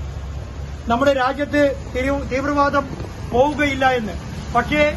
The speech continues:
ഇത്തരത്തിലുള്ള കൊച്ചു കൊച്ചു കൂട്ടായ്മകളാണ് വലിയ വലിയ കൂട്ടായ്മകളായി തീരുന്നതും ആ വലിയ വലിയ കൂട്ടായ്മകളാണ് ലോകത്തിന്റെ മുന്നിലേക്ക്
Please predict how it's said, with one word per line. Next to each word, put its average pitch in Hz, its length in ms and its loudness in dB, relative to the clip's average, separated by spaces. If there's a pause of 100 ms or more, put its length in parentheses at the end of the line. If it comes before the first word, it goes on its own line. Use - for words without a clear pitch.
(480)
ഇത്തരത്തിലുള്ള 302 640 0
കൊച്ചു 269 320 0
കൊച്ചു 302 260 -2
കൂട്ടായ്മകളാണ് 277 840 2 (800)
വലിയ 285 260 2
വലിയ 294 320 4
കൂട്ടായ്മകളായി 269 680 2
തീരുന്നതും 262 560 -2 (480)
ആ 254 100 6
വലിയ 294 320 -2
വലിയ 302 240 -2 (120)
കൂട്ടായ്മകളാണ് 269 800 0 (540)
ലോകത്തിന്റെ 262 560 2
മുന്നിലേക്ക് 254 520 0